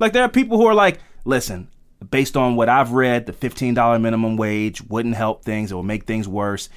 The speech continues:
and da, da, da, da, da. There's an argument to be made. I'm a person who says,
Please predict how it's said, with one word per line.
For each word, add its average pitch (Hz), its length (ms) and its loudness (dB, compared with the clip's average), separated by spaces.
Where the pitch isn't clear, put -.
and 90 160 -8
da, 104 120 -4
da, 107 100 -4
da, 104 80 -4
da, 104 120 -6
da. 101 140 -4
There's 120 260 -2
an 113 80 0
argument 123 460 0
to 107 100 -8
be 90 100 -6
made. 85 380 -8
I'm 123 200 0
a 117 60 -2
person 127 340 -4
who 110 120 -8
says, 107 440 -4